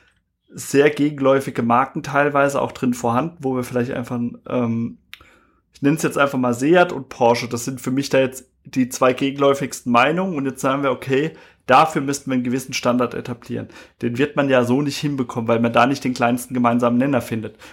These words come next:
Und das haben wir ja schon, wenn wir dann an diesem Beispiel exemplarisch näher rangehen. Audi und Porsche, die sich wahrscheinlich in Premium und Performance noch am nächsten sind, kriegen das ja heutzutage schon nicht hin.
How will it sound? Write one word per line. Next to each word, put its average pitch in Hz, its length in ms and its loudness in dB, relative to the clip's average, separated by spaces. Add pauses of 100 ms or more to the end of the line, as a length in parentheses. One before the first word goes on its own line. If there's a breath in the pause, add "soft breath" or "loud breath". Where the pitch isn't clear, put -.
Und 120 100 -8
das 127 160 4
haben 143 180 0
wir 143 80 4
ja 139 60 4
schon, 151 460 -4
wenn 131 180 0
wir 127 80 2
dann 120 480 2
an 151 220 -2
diesem 151 280 -8
Beispiel 156 560 2
exemplarisch 123 720 -4
näher 120 180 -2
rangehen. 151 500 -2 (360 loud breath)
Audi 143 320 4
und 123 120 2
Porsche, 175 400 2
die 127 140 0
sich 123 260 -6
wahrscheinlich 139 520 0
in 120 140 -2
Premium 156 420 -2
und 127 120 -2
Performance 135 680 -2
noch 123 100 -2
am 117 120 0
nächsten 147 500 2
sind, 123 320 -2 (440 soft breath)
kriegen 143 200 -2
das 143 160 0
ja 131 180 2
heutzutage 147 600 2
schon 117 180 0
nicht 113 160 -4
hin. 107 200 -6